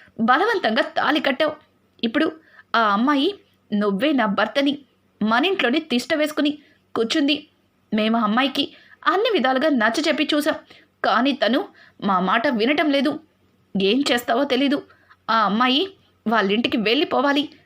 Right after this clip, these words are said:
అని అంటున్న మాటలు విని ఇక దేవ, "నాన్న, మీరేమో ఇలా మాట్లాడతారు, ఆ అమ్మేమో అలా మాట్లాడుతుంది, మధ్యలో నేను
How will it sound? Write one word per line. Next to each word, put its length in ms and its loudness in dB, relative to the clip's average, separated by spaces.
అని 260 0
అంటున్న 360 0
మాటలు 380 2
విని 320 0
ఇక 140 2
దేవ, 320 0
"నాన్న, 380 0
మీరేమో 500 2
ఇలా 240 2
మాట్లాడతారు, 600 0
ఆ 60 2
అమ్మేమో 520 0
అలా 240 0
మాట్లాడుతుంది, 680 0
మధ్యలో 600 0
నేను 320 2